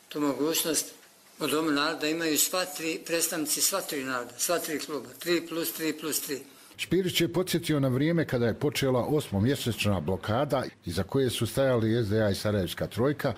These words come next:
Speaker 2: a u vezi sa S D S-ovim prijedlogom zakona o Ustavnom sudu B I H.
Speaker 1: Zašto se to nije zvalo blokada kada je klub Bošnjaka blokirao rad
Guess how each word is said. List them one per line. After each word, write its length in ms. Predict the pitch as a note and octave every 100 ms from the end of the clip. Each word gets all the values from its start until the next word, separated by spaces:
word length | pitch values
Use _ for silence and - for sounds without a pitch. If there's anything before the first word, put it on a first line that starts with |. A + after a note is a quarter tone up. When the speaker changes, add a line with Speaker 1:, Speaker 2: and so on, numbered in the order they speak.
| -
Speaker 2:
a 100 | C3
u 140 | D#3+
vezi 380 | C#3 C3 E3+ D3
sa 360 | B2+ A2+ G#2 C#3
S 40 |
D 220 | G#2+ A2
S-ovim 480 | A#2+ - B2 A2+ E2+ -
prijedlogom 580 | - G#2+ B2+ B2+ E2 D2
zakona 500 | D#2 F#2+ G#2+ G#2+ F#2+
o 40 | F2
Ustavnom 500 | F#2+ - E2+ D#2 D#2
sudu 340 | - A2+ G2+
B 120 | D#2+
I 80 | F#2
H. 240 | D#2+ G2 - - - - -
Speaker 1:
Zašto 440 | D#3+ F#3+ A#3 B3+
se 180 | A3+ A3+
to 220 | - A#3
nije 240 | A3 A#3+ G#3
zvalo 380 | D#3+ F#3+ A#3 G#3+
blokada 920 | F3 D#3 E3+ G3+ A#3+ A#3+ G#3+ - - - -
kada 240 | - E3 E3
je 260 | D#3 - - - -
klub 260 | G3+ A#3+ G3
Bošnjaka 760 | F3+ - F#3+ A#3 A3+ A3+ G3 -
blokirao 680 | D3+ E3+ - G3 A#3 A3 F3
rad 280 | E3+ A3+ G#3+